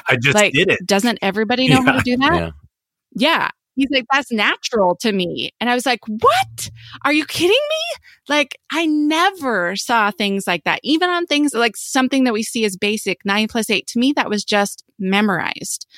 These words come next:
Speaker 3: Mm-hmm.
Speaker 2: It was something that I just knew.
Speaker 3: Right.
Speaker 2: It wasn't something that I could manipulate and make sense of. And my husband, who, boyfriend at the time, was like, "That's how I've always seen it."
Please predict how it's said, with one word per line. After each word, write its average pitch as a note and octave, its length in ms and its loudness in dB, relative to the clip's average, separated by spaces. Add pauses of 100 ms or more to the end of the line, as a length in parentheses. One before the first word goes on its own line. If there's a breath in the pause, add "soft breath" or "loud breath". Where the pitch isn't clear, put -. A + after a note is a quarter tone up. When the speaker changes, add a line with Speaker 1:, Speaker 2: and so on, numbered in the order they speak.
Speaker 3:
Mm-hmm. F#2+ 380 -4
Speaker 2:
It A3+ 60 2
was G#3 180 2
something A#3+ 320 0
that A#3 100 0
I G3+ 120 0
just - 520 -4
knew. A3 460 2
Speaker 3:
Right. A#2 220 -4 (340 loud breath)
Speaker 2:
It G#3+ 160 2
wasn't B3+ 420 0
something A3 360 -2
that G3 100 2
I F#3 100 2
could G3 200 -4
manipulate G#3 580 0
and F3+ 80 -2
make E3+ 220 -2
sense C4 260 0
of. F3 240 0 (100)
And G3 140 0
my F#3+ 320 -2 (140)
husband, A3 560 0
who, G#3+ 340 -4
boyfriend G3 340 0
at F3+ 80 -2
the - 80 -20
time, C4+ 300 0
was G#3 140 -2
like, F3+ 280 0 (220)
"That's D#3+ 320 -2
how G#3 220 2
I've G3 260 0
always A3+ 540 0
seen D#3 280 -4
it." - 280 -8